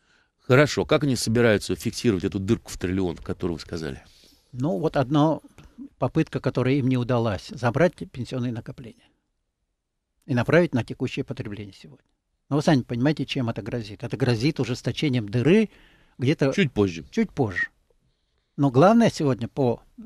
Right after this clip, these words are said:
Speaker 2: я так понимаю, их тактике, заплатить сегодня, а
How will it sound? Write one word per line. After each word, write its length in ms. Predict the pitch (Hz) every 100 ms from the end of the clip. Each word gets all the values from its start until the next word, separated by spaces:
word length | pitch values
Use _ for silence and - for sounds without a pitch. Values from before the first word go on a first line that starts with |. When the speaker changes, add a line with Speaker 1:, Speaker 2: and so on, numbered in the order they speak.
| 277 196 _ _
Speaker 2:
я 140 | 127
так 120 | 120 -
понимаю, 200 | 120 127
их 200 | 151 -
тактике, 480 | 123 - - - -
заплатить 480 | 123 156 160 214
сегодня, 520 | - 175 131 95 92 -
а 360 | 123 131 127